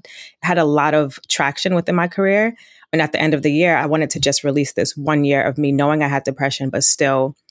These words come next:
combating that with my art. And then also the pettiness of it all. And then once I watched the footage, I was like, "You know what? Why am I gonna, like,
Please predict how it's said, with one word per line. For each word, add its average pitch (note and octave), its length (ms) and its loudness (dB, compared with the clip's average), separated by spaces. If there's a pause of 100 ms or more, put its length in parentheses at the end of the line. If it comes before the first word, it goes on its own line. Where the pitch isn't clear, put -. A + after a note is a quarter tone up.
(180)
combating C#3+ 460 0
that C#3 200 0
with C3+ 220 -2
my C3 100 0
art. - 380 -2 (440)
And E3+ 120 2
then D#3 280 2
also D3 300 2
the C#3 80 0
pettiness C#3 460 -2
of C#3 120 0
it C#3+ 60 0
all. - 320 0
And F3 100 2
then F3 120 2
once F#3 180 2
I G3+ 80 2
watched F3 300 0
the E3 80 2
footage, D#3+ 340 0
I F3 80 0
was E3 180 0
like, E3+ 300 -2 (320)
"You E4+ 80 2
know F#4+ 80 4
what? E4+ 220 4
Why A#3 120 4
am F#4+ 120 2
I F4+ 80 2
gonna, B3 160 2
like, F#3+ 180 0